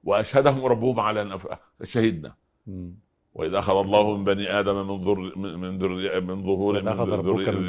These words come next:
Speaker 1: ذريتهم
Speaker 2: آدم من
Speaker 1: وأشهدهم
Speaker 2: ظهورهم.
Speaker 1: على أنفسهم، ألست بربكم؟"
Speaker 2: قالوا:
Speaker 1: قالوا:
Speaker 2: "بلى،
Speaker 1: "بلى".
Speaker 2: شهدنا".
Speaker 1: فقال ش-،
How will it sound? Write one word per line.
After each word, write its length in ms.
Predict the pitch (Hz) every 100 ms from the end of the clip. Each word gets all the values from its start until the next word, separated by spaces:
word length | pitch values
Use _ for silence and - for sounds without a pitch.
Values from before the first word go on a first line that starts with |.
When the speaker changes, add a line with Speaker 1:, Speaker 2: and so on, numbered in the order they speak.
| 101
Speaker 1:
ذريتهم 180 | 98 95
Speaker 2:
آدم 100 | 90
من 60 |
Speaker 1:
وأشهدهم 260 | 92 92 90
Speaker 2:
ظهورهم. 140 | 104 101
Speaker 1:
على 200 | 104 95
أنفسهم، 300 | 104 101 - _ -
ألست 300 | 110 131 -
بربكم؟" 600 | 143 135 147 135 170 156 - _
Speaker 2:
قالوا: 220 | - 82 85
Speaker 1:
قالوا: 220 | 131 107
Speaker 2:
"بلى، 100 | 95
Speaker 1:
"بلى". 80 | 117
Speaker 2:
شهدنا". 100 | 78 - _
Speaker 1:
فقال 380 | 87 107 160 151 _ _ -
ش-، 240 | -